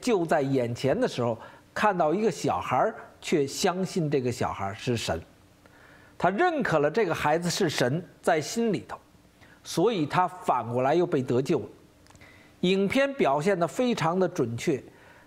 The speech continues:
当与眼前的小孩对话结束之后，摩西的脸是被泥沙完全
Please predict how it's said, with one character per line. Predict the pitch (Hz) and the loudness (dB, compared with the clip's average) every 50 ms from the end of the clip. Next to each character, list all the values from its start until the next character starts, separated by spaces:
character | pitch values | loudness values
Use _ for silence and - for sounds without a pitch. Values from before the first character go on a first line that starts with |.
| _ _ | _ _
当 | - 294 240 254 254 247 - - - - - | 0 0 0 0 -2 -6 -6 -8 -14 -20 -6
与 | - 170 151 151 151 160 175 - - - _ _ _ _ _ _ _ _ _ _ _ | -2 0 2 2 2 0 -2 -6 -12 -20 _ _ _ _ _ _ _ _ _ _ _
眼 | - 170 175 175 165 165 165 | 0 2 2 4 2 0 0
前 | - 185 190 240 | 0 0 2 2
的 | 262 220 | 2 0
小 | - - 160 135 131 | 2 2 2 2 2
孩 | 127 - 156 185 185 - | 2 2 2 0 0 0
对 | - 240 196 180 | 0 2 2 2
话 | 151 - 220 190 160 | 2 2 2 2 2
结 | 139 - - 165 214 | 0 0 2 2 2
束 | 214 214 202 165 | 2 0 -2 -2
之 | 156 - 233 | -2 -2 -2
后， | 220 - 214 170 143 - - - - - - _ _ - - - - - - - | 0 0 0 0 -2 -4 -10 -18 -20 -20 -20 _ _ -20 -20 -20 -20 -20 -18 -4
摩 | - 170 185 240 269 254 | 0 2 2 4 2 2
西 | - - 262 254 | 0 0 0 2
的 | 220 208 | 2 2
脸 | 175 156 147 131 110 110 131 151 - - - - - _ | 2 2 0 0 0 0 0 -2 -4 -10 -18 -20 -20 _
是 | - - - 240 | -8 -2 -2 0
被 | 208 220 214 185 | 2 2 2 2
泥 | 165 170 165 170 190 233 240 | 2 0 0 2 2 2 2
沙 | 202 - - 220 202 196 185 - - - - 160 156 | 0 2 2 2 2 2 0 -2 -8 -10 -6 0 2
完 | 160 165 185 214 208 | 2 2 2 0 -2
全 | - - 170 160 165 180 | -4 -2 -2 -2 -2 -2